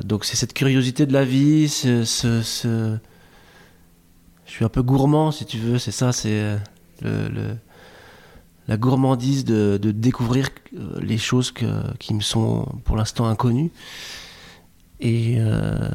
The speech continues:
donc, je regrette pas, euh, d'avoir, euh, découvert, euh, la campagne. Euh, je suis dans la vie, euh,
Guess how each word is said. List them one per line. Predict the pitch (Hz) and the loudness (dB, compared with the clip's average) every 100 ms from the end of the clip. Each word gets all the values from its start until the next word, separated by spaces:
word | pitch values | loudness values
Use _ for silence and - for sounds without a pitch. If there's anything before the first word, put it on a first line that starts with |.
| - 113 117 | -4 -4 -4
donc, | 117 107 | -4 -4
je | - | 0
regrette | 117 117 127 | 0 2 -2
pas, | - 139 135 | 0 0 0
euh, | 135 120 113 | 0 0 0
d'avoir, | 110 113 113 117 113 - | 0 0 0 -2 -2 -6
euh, | 107 - - _ _ _ - | -10 -10 -14 _ _ _ -8
découvert, | 123 120 135 - 131 123 123 120 120 | -2 0 0 0 0 2 2 0 0
euh, | 110 52 50 - - - - _ _ _ - | -2 -2 -2 -6 -10 -18 -20 _ _ _ -2
la | 113 | -2
campagne. | - 120 117 123 151 143 - - - - - - - - - - - - | 0 -2 0 0 2 0 -6 -20 -20 -20 -20 -18 -18 -18 -20 -20 -16 -2
Euh, | 101 101 98 50 50 50 50 - - 101 - 113 113 - - - - - - - - - - 113 | 0 2 0 0 -2 0 -2 -2 -4 -6 -6 -6 -8 -14 -20 -20 -20 -20 -20 -20 -20 -20 -14 -8
je | 107 117 | 0 2
suis | 117 - 143 | 2 2 2
dans | 135 | 4
la | 127 123 | 4 4
vie, | 120 135 143 143 | 2 2 2 4
euh, | 127 117 117 113 113 110 110 104 - | 4 2 2 2 2 2 2 2 0